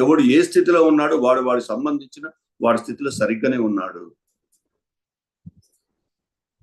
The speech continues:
అందుకే my dear friends, అంటే ఒక కింది నుంచి పైకి రావాల్సిందే తప్ప నువ్వు ఒకటేసారి పైకి అనేది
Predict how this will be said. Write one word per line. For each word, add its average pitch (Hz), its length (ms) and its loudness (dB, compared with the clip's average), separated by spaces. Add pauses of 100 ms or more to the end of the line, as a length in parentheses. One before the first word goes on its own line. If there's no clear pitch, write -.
(1040)
అందుకే 117 300 0
my 92 140 0
dear 90 180 -4
friends, - 260 -16 (1200)
అంటే - 140 2 (540)
ఒక 147 140 -4 (460)
కింది 151 440 4
నుంచి 185 240 -2 (100)
పైకి 165 300 2
రావాల్సిందే 165 560 -2
తప్ప 120 180 -12 (1900)
నువ్వు 117 160 -8
ఒకటేసారి 175 580 0
పైకి 151 260 -6 (100)
అనేది 151 260 -8